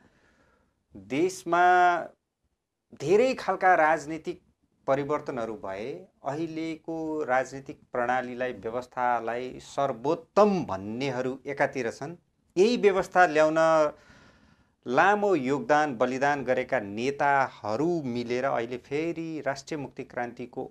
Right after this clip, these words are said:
अर्को अभियान छेडिरहेका छन्। त्यो वास्तवमा के हो, जसको नेतृत्व पूर्व मन्त्री राजेन्द्र महतोले गर्नुभएको छ? राजेन्द्र महतो नेतृत्वको राष्ट्रिय मुक्ति क्रान्तिको उद्देश्य, यसको कार्यलक्ष्य, यसले हासिल गर्न खोजेको चिज,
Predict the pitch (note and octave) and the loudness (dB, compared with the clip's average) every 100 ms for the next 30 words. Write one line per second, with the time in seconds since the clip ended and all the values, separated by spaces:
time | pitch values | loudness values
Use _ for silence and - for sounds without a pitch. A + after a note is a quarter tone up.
0 | - E3 - C#3+ A2 A2 G#2 - G#2 G2+ | -6 -6 -4 -6 -4 -8 -12 -12 -8 -8
1 | F#2+ G2 - G#2 - F#3 D3+ C#3+ - D3+ | -8 -10 -16 -18 -8 -6 -4 -6 -6 -10
2 | C3+ - D#3+ A#2+ - C3+ - D#3 C3+ C3+ | -10 -10 -8 -8 -8 -10 -8 -8 -8 -12
3 | C3 - D3 C#3 C3 C3 A#2+ A#2 C3 A2 | -16 -10 -10 -8 -6 -4 -4 -6 -6 -2
4 | G2+ A2 A2 C#3+ D#3 D3+ A#2+ A#2 - A2 | 2 4 2 0 0 0 0 -4 -6 -8
5 | - G#2 G2+ F#2+ G#2+ - D#3 - - - | -8 -10 -8 -10 -10 -10 -10 -10 -20 -20
6 | _ _ _ A2+ B2+ D#3 G3+ G#3 G3+ E3+ | _ _ _ 2 2 2 -2 0 0 0
7 | E3+ F3+ F#3+ E3+ D3+ D3+ E3+ - E3 E3 | -2 -2 -2 -2 -4 -6 -8 -8 -6 -2
8 | D3 D3 - E3 D3 - D#3 - D3+ D#3 | -2 -2 -4 -6 -6 -8 -10 -2 -2 -2
9 | D3+ D#3+ D#3 - D#3 D#3+ D#3 D3+ - - | -6 -12 -12 -10 -6 -2 -2 -6 -12 -20
10 | - _ _ _ _ _ _ B2+ A#2 C3+ | -20 _ _ _ _ _ _ -14 -8 -8
11 | C#3 - D3 D3+ D3 - C3+ - - A2+ | -8 -8 -6 -6 -8 -12 -14 -14 -10 -6
12 | G#2 G2 _ _ _ - C3 D3+ C#3+ C3+ | -6 -10 _ _ _ 0 0 2 -2 -2
13 | - D3 C#3+ C#3 C3+ C3+ A#2 G#2 - B2+ | -6 -6 -6 -6 -6 -4 -2 -4 -6 -4
14 | B2+ A#2+ - G#2+ A2 A#2 G#2+ - - B2+ | -2 -2 -8 -14 -12 -12 -12 -10 -8 -8
15 | C3+ - | -8 -12